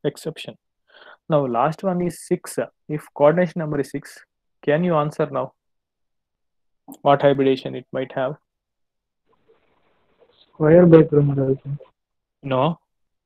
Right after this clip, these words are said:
Speaker 1: Take your time. I'll give one more chance.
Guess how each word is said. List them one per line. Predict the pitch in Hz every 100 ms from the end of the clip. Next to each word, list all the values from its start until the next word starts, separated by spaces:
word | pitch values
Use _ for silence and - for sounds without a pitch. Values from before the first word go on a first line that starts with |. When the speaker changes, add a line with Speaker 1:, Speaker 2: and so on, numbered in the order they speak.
| _ -
Speaker 1:
Take | 151 156
your | 156
time. | 143 151 185 _ _ _ _ -
I'll | 139
give | 147
one | 143 147
more | 156
chance. | 151 139 180 -